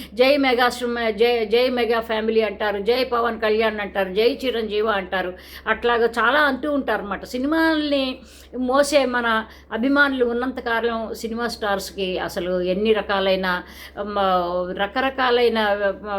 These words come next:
అన్నీ కూడా యాక్టివిటీస్ చేస్తూనే ఉంటారు. అవన్నీ మనం కనిపిస్తూనే, మనకు చూస్తూనే ఉంటాం. అందులో పాపం డైరెక్టర్ గారు,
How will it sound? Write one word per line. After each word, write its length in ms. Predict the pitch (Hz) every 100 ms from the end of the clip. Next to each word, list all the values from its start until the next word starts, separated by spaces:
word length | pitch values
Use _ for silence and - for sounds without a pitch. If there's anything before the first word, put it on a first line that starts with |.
| 202
అన్నీ 280 | 226 254
కూడా 200 | 240 220
యాక్టివిటీస్ 680 | 214 214 214 240 226 208 -
చేస్తూనే 340 | 202 - 220 202
ఉంటారు. 300 | 190 196 196
అవన్నీ 240 | 208 277
మనం 240 | 320 285
కనిపిస్తూనే, 560 | 269 247 254 285 285 269
మనకు 380 | 233 220 202 247
చూస్తూనే 300 | - 240 220
ఉంటాం. 180 | 202 190
అందులో 260 | 208 233
పాపం 440 | 220 202 202 196 196
డైరెక్టర్ 400 | 202 220 220 214
గారు, 440 | 208 185 185 170